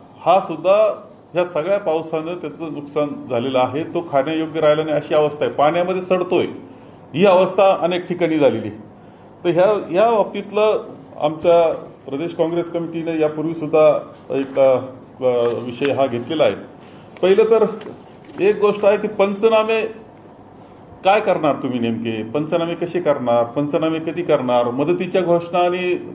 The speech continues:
बातम्या तसा तुम्ही देता, परंतु ॲक्च्युअल जे फील्डमध्ये जो अधिकारी वर्ग, प्रशासन दिसलं पाहिजे,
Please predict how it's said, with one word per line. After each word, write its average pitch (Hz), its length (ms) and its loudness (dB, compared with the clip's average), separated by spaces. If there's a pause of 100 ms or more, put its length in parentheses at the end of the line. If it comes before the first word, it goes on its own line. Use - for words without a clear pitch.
(200)
बातम्या 175 500 0
तसा 180 140 0
तुम्ही 180 260 -2
देता, 170 480 2 (920)
परंतु 202 680 -2 (540)
ॲक्च्युअल 233 560 0
जे 208 280 4 (120)
फील्डमध्ये 196 480 0 (840)
जो 190 80 6
अधिकारी 196 500 4
वर्ग, 196 340 4
प्रशासन 196 600 2
दिसलं 214 300 0
पाहिजे, 190 420 2